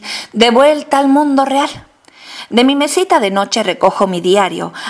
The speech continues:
a ver si me pongo firme y de una vez escribo cosas coherentes en él con asiduidad. De su interior extraigo una hoja de servicios del lugar donde trabajo. Me servirá para cobrar lo que me deben.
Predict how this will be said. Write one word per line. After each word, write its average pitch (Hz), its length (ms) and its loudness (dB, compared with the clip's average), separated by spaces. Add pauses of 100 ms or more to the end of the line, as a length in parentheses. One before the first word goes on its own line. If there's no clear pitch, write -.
a 165 100 2
ver 185 160 0
si 202 160 -4
me 185 140 -2
pongo 185 320 -2
firme 202 500 0
y 175 60 -6
de 180 160 -4
una 208 220 2
vez 208 160 -2
escribo 196 520 -2
cosas 202 340 -4
coherentes 202 600 -2
en 202 140 -2
él 180 160 -2
con - 180 2
asiduidad. 190 640 -2 (840)
De - 120 2
su 302 160 -2
interior 294 480 -2
extraigo 240 600 -2
una 196 280 0
hoja 202 180 -2
de 196 120 -6
servicios 202 580 -4
del 190 160 -2
lugar 180 300 0
donde 170 240 -6
trabajo. 175 520 -4 (300)
Me 254 140 -2
servirá 311 500 0
para 175 220 -4
cobrar 190 400 -2
lo 165 160 -8
que 165 80 -10
me 175 100 -10
deben. 175 360 -8